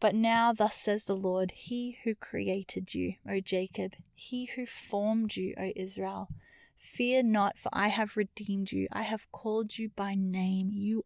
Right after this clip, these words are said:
are mine." And that is Isaiah forty-three one. He has called you and he says, "You are mine.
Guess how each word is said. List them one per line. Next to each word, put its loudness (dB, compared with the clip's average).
are 0
mine." -4
And 2
that 4
is 2
Isaiah -2
forty-three -6
one. -4
He 6
has 2
called -2
you -2
and -2
he -8
says, 0
"You -4
are 0
mine. -2